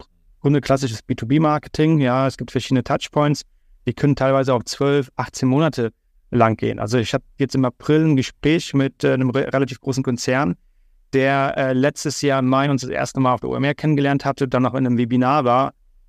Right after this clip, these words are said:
äh, zum Thema internationales S E O und jetzt gesagt haben, „Hey, jetzt sind wir soweit, wir bräuchten mal externe Unterstützung,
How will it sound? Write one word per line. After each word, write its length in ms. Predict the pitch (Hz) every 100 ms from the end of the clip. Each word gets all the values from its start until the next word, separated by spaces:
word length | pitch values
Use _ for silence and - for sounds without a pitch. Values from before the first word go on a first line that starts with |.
| -
äh, 200 | 127 120
zum 160 | -
Thema 180 | 120 127
internationales 460 | 123 123 120 123 123
S 160 | 117
E 80 | 127
O 60 | 123
und 80 | 127
jetzt 160 | -
gesagt 240 | 123 120 123
haben, 120 | 117
„Hey, 180 | 120 127
jetzt 160 | 120
sind 120 | 131
wir 100 | 135
soweit, 300 | 127 113 120
wir 100 | 120
bräuchten 280 | 117 123 -
mal 180 | 120 -
externe 400 | - - 123 120
Unterstützung, 720 | 117 107 - 151 - 131 143